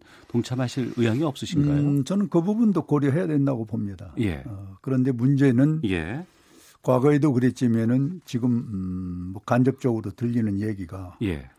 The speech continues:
Speaker 2: 정보위에 국정원장이 안 나오겠다는 그런, 음, 나름대로의
Speaker 1: 음.
Speaker 2: 포석을 좀 깔고 있는 것 같아요.
Speaker 1: 네.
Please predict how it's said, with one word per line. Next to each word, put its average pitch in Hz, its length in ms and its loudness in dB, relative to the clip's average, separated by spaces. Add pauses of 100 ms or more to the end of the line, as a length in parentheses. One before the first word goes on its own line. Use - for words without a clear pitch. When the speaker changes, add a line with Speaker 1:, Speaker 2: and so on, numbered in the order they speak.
(120)
Speaker 2:
정보위에 160 460 4
국정원장이 170 680 -2
안 110 160 -2
나오겠다는 123 800 0
그런, 98 380 -8 (140)
음, 95 160 -8
나름대로의 107 800 -6 (180)
Speaker 1:
음. 82 200 -4
Speaker 2:
포석을 120 340 -6
좀 104 140 -8
깔고 151 320 -2
있는 120 220 0
것 95 80 -6
같아요. 87 480 -10
Speaker 1:
네. 101 440 -2